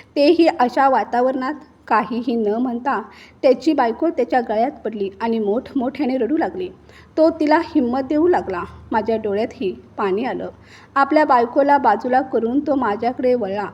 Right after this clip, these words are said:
आणि म्हणाला, "पहिल्यांदा मी हेल्प ऑफर करतोय, चल, आम्ही तुला सोडतो." "No thanks,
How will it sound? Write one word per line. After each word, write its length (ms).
आणि 160
म्हणाला, 460
"पहिल्यांदा 720
मी 240
हेल्प 340
ऑफर 340
करतोय, 440
चल, 160
आम्ही 240
तुला 300
सोडतो." 540
"No 80
thanks, 500